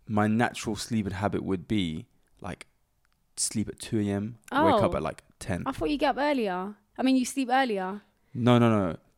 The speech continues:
Speaker 2: There was
Speaker 1: I
Speaker 2: a point where
Speaker 1: tried,
Speaker 2: you'd sleep
Speaker 1: yeah.
Speaker 2: at, like, eleven.
Speaker 1: Listen, when I say life was so good at that point,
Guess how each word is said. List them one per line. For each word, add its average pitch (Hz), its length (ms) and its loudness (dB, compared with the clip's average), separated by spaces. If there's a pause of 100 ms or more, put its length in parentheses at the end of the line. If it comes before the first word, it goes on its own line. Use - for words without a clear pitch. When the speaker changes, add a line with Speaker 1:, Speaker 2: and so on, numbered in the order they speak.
(140)
Speaker 2:
There 269 140 0
was 294 120 8
Speaker 1:
I - 20 4
Speaker 2:
a - 20 -2
point - 80 -2
where 370 240 12
Speaker 1:
tried, - 40 10
Speaker 2:
you'd 285 160 4
sleep - 160 8
Speaker 1:
yeah. - 120 10
Speaker 2:
at, 254 60 6
like, 240 220 8
eleven. 214 460 2
Speaker 1:
Listen, 113 420 6 (160)
when 117 160 -2
I 135 100 6
say 127 260 4
life 117 360 4
was 110 120 -2
so 120 260 8
good 113 140 6
at 95 60 4
that 82 160 -4
point, 78 360 -2